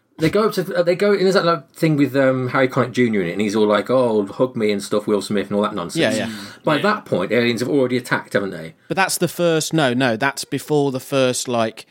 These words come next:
Speaker 2: engagement, isn't
Speaker 1: No, it's
Speaker 2: it?
Speaker 1: not. They've
Speaker 2: That's
Speaker 1: already,
Speaker 2: kind
Speaker 1: no,
Speaker 2: of
Speaker 1: no, it's not. They've already attacked.
Speaker 3: They've blown up
Speaker 2: No,
Speaker 3: all
Speaker 2: that,
Speaker 3: the
Speaker 2: they've
Speaker 3: monuments.
Speaker 2: attacked us.
Speaker 3: Yeah.
Speaker 1: Yeah,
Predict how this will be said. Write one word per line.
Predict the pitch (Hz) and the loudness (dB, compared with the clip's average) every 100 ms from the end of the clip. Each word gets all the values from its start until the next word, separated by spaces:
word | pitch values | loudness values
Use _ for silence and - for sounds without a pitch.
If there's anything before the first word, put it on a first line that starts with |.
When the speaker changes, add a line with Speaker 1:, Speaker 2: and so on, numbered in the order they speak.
| _ _ _ _ _ - | _ _ _ _ _ -4
Speaker 2:
engagement, | 123 117 127 127 120 107 95 104 | -2 0 0 0 -2 -6 -8 -10
isn't | 117 | -4
Speaker 1:
No, | 220 | -2
it's | 214 | 0
Speaker 2:
it? | |
Speaker 1:
not. | 117 | 2
They've | 139 | 2
Speaker 2:
That's | 170 | 2
Speaker 1:
already, | 165 | 0
Speaker 2:
kind | 151 135 | 0 2
Speaker 1:
no, | 127 | 2
Speaker 2:
of | 233 | 2
Speaker 1:
no, | |
it's | 262 - | 0 0
not. | - | 0
They've | 170 | 0
already | 180 | 0
attacked. | 160 - - - - _ _ _ | -2 -2 -2 -4 -20 _ _ _
Speaker 3:
They've | - 170 - | -4 -2 0
blown | 202 190 | -2 0
up | 180 | 2
Speaker 2:
No, | 147 | 2
Speaker 3:
all | |
Speaker 2:
that, | 170 | 2
Speaker 3:
the | 160 | 2
Speaker 2:
they've | 151 202 226 | 2 2 2
Speaker 3:
monuments. | 208 | 2
Speaker 2:
attacked | 208 196 - | 0 0 0
us. | 190 107 127 175 | 2 2 2 0
Speaker 3:
Yeah. | 127 120 | -2 0
Speaker 1:
Yeah, | 202 175 | 0 0